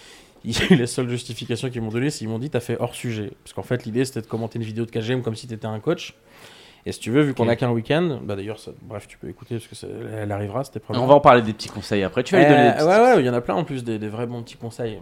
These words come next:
Speaker 1: J'ai, j'ai des élèves qui ont été loin dans la Top Shark aussi. Mais, euh, et, euh,
Speaker 2: Davidi, enfin,
Speaker 1: bah, d'ailleurs,
Speaker 2: Bastien.
Speaker 1: je crois que j'en ai un dedans, là, aussi. Bon, bref. Et, euh, et du coup, sur, voilà, dans cette vidéo, il fallait commenter donc une vidéo de Cash Game, comme toi tu fais très régulièrement, Chichi, machin, tout ça. Et,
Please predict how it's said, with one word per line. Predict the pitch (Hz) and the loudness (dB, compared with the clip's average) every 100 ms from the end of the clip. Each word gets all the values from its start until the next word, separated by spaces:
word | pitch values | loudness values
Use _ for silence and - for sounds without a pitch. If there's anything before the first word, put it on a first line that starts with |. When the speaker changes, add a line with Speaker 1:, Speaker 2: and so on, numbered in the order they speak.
| 107 | -10
Speaker 1:
J'ai, | 117 170 | -6 -4
j'ai | 302 | 0
des | 294 175 | 0 0
élèves | 302 277 | -2 -2
qui | 127 | -6
ont | |
été | 120 | -4
loin | 120 117 | -2 0
dans | 107 | -2
la | 104 | -6
Top | 101 | -10
Shark | - 95 104 | -8 -8 -10
aussi. | 101 - | -12 -10
Mais, | 110 120 | -4 0
euh, | 123 127 120 127 - | 0 0 0 -2 4
et, | 143 | 6
euh, | 139 135 | 8 6
Speaker 2:
Davidi, | 123 120 107 107 110 113 110 | 4 4 2 0 0 -2 -6
enfin, | - 107 _ _ _ - - | -14 -20 _ _ _ -18 -6
Speaker 1:
bah, | 123 | 0
d'ailleurs, | 110 107 | 2 2
Speaker 2:
Bastien. | 131 | 0
Speaker 1:
je | 143 | 0
crois | 139 | 0
que | 117 | 0
j'en | 110 | 0
ai | |
un | 120 | 0
dedans, | 143 117 | -2 -2
là, | 175 117 117 | -4 -6 -10
aussi. | - | -12
Bon, | 104 | -6
bref. | 110 101 - - - - - - - _ - | -2 -4 -6 -10 -10 -12 -16 -20 -20 _ 8
Et, | 156 160 | 12 12
euh, | 143 131 127 123 120 113 110 104 85 - - - | 12 10 8 8 6 6 2 -2 -8 -12 -10 -2
et | 139 | -2
du | 139 | 4
coup, | 196 | 4
sur, | 165 | 4
voilà, | 139 139 139 139 | 2 6 8 8
dans | 135 | 6
cette | - | 2
vidéo, | 131 139 | 2 6
il | 175 | 6
fallait | 127 | 6
commenter | 120 110 107 135 | 0 -2 -4 -2
donc | 117 | -2
une | 113 | -2
vidéo | 107 107 107 | -4 -4 -4
de | |
Cash | - 87 | -6 -6
Game, | 120 | -6
comme | 113 95 | -4 -8
toi | - | -10
tu | - | -12
fais | - | -14
très | 107 - 92 | -12 -8 -6
régulièrement, | 95 92 98 113 | -4 -6 -6 -8
Chichi, | - 104 143 | -8 -6 -6
machin, | 113 - | -6 -8
tout | 143 123 | -10 -4
ça. | 156 190 202 | 0 0 -2
Et, | - 120 117 | 0 2 2